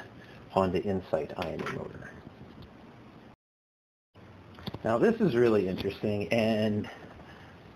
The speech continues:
um, uh, promising. The six flywheel points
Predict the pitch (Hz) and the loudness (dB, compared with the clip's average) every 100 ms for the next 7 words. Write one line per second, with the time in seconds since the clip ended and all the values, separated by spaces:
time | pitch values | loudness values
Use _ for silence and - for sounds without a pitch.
0 | - - 135 120 113 110 - - - - | -2 6 10 10 8 4 2 -4 -12 -16
1 | - - - - - - - 110 107 101 | -16 -18 -18 -20 -20 -20 -4 4 6 6
2 | 92 - - 127 113 98 160 190 190 - | 4 0 2 6 6 6 6 4 2 -6
3 | - - - - - - 113 117 120 113 | -18 -20 -20 -20 -20 -6 0 2 2 0
4 | - - - - - - - - - - | -8 -16 -16 -16 -18 -18 -18 -18 -16 -2
5 | 208 214 - - - - - 139 147 208 | 0 0 -4 -10 -12 -12 -6 0 2 4
6 | 113 92 - 98 85 - | 2 0 -2 -4 -4 -8